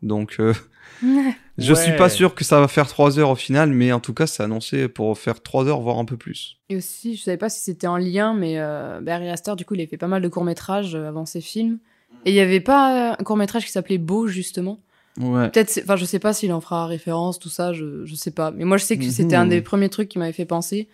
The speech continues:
Speaker 1: Oui.
Speaker 2: C'est que, bah oui, il y avait ce court-métrage Beau. Je les ai tous regardés de suite, du coup,
Speaker 1: Ouais.
Speaker 2: je me souviens plus trop lequel c'était. Mais, euh, du coup, peut-être c'est en lien, euh, mini référence, euh,
Speaker 1: Mm.
Speaker 2: à ce court-métrage-là, je, je ne sais pas.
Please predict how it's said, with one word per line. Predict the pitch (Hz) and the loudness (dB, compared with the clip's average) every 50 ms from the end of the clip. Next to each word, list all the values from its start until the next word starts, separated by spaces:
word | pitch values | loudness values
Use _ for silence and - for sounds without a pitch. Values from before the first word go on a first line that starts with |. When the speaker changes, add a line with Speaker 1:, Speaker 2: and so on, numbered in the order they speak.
| _ - | _ -14
Speaker 1:
Oui. | 123 120 117 113 - - _ | -12 -12 -12 -14 -16 -20 _
Speaker 2:
C'est | - - 185 156 | -8 -6 -4 -2
que, | - 190 | -2 0
bah | 165 165 170 170 165 165 | 2 4 4 6 4 4
oui, | 170 202 202 | 2 2 2
il | |
y | 180 | 0
avait | 156 147 147 151 | 0 0 -2 -6
ce | 156 - - | -8 -8 -8
court-métrage | 156 160 - 170 170 165 160 - - 175 170 175 156 | -10 -8 -6 -6 -6 -6 -6 -6 -4 -4 -4 -4 -6
Beau. | 156 170 170 175 196 185 _ _ - | -6 -6 -6 -8 -8 -12 _ _ -10
Je | 160 180 | -6 -4
les | 170 170 170 170 | -2 -2 0 -2
ai | 180 | -2
tous | 180 - 240 220 | -2 -2 -4 -2
regardés | - 208 196 190 190 185 | 0 2 2 4 4 2
de | 170 | 0
suite, | - 226 220 180 | -2 -2 -2 -2
du | 165 165 | -2 0
coup, | 127 202 | 2 2
Speaker 1:
Ouais. | 208 - | 4 4
Speaker 2:
je | 180 | 4
me | 185 180 | 2 2
souviens | - - 190 185 180 | 2 2 2 2 2
plus | 165 - - - 208 196 | 0 -4 -6 -6 -6 -6
trop | - - - - 226 | -8 -6 -2 0 2
lequel | 214 202 196 - 196 185 | 2 2 0 0 -2 -2
c'était. | - - 190 180 - 196 214 226 - _ _ - - - - - _ _ _ _ _ _ - | -2 -4 -4 -2 -2 -2 -2 -4 -6 _ _ -20 -20 -20 -20 -20 _ _ _ _ _ _ -6
Mais, | 180 170 170 170 170 | -2 0 0 2 2
euh, | 170 170 170 170 170 170 170 170 170 170 170 | 2 4 4 4 2 2 2 2 0 0 -2
du | 160 156 156 | -4 -6 -10
coup, | - - - 202 208 190 | -10 -8 -6 -6 -6 -4
peut-être | - - 175 175 - | -2 -2 -2 -2 -2
c'est | - 175 160 156 156 | 0 0 2 2 0
en | 156 151 | 0 -2
lien, | 151 156 151 156 156 165 180 180 170 156 | -2 -2 -2 -2 -2 -4 -4 -4 -6 -6
euh, | 151 151 | -6 -4
mini | 160 170 170 170 175 | -2 -2 0 0 0
référence, | 170 170 165 - 180 170 156 160 175 185 - - 170 | 0 -2 -4 -4 -4 -4 -4 -4 -6 -8 -8 -10 -10
euh, | 160 - - - - 196 202 _ _ _ _ _ - | -10 -10 -12 -14 -16 -18 -20 _ _ _ _ _ -10
Speaker 1:
Mm. | 139 135 131 123 | -6 -6 -4 -4
Speaker 2:
à | - | -6
ce | 165 - - 170 | -8 -8 -8 -8
court-métrage-là, | 160 - - 175 170 165 - - 175 160 170 160 156 175 | -8 -6 -4 -4 -4 -4 -4 -4 -4 -4 -4 -6 -6 -6
je, | - 190 - - - | -10 -12 -14 -14 -10
je | - - | -6 -4
ne | 190 | -4
sais | - - 160 | -4 -4 -8
pas. | - - | -10 -12